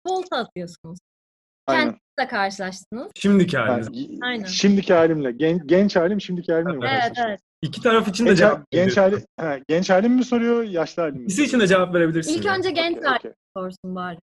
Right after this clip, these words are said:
Speaker 2: Ya genç halim beni görüyor ve diyor ki, "Ne yaptın?" der bence direkt <laughs> yani. Hani
Speaker 3: <laughs>
Speaker 2: o noktada, o noktada çünkü ben bilgisayar mühendisliği olmak istiyorum. Yani hiç alakam yok bugünkü hayatta. Tamam, böyle beni böyle bir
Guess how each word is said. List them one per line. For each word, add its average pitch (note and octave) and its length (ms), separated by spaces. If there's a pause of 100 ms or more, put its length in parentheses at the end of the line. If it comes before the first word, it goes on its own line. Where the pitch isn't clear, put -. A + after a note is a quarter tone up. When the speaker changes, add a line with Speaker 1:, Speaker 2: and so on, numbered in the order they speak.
(120)
Speaker 2:
Ya A#2+ 60
genç D#3 240
halim D#3 240
beni D3+ 180
görüyor D3+ 240
ve C#3 100
diyor C#3+ 140
ki, C#3 280 (480)
"Ne D3 80
yaptın?" D3+ 400
der A#2 180
bence F#3 200 (200)
direkt F#3+ 240
<laughs> - 60
yani. F3+ 180
Hani E3 200
Speaker 3:
<laughs> F3 420
Speaker 2:
o D3+ 80
noktada, F3 420 (340)
o D3 100
noktada E3+ 200
çünkü D#3+ 200
ben D3+ 140
bilgisayar C#3 340
mühendisliği C#3+ 460
olmak C#3 220
istiyorum. A2+ 280
Yani A2+ 80
hiç C3 140
alakam C3 500
yok A#2+ 160
bugünkü A#2+ 340
hayatta. A2 360
Tamam, D3 200
böyle C#3+ 180
beni D3 160
böyle C#3+ 240
bir C#3+ 160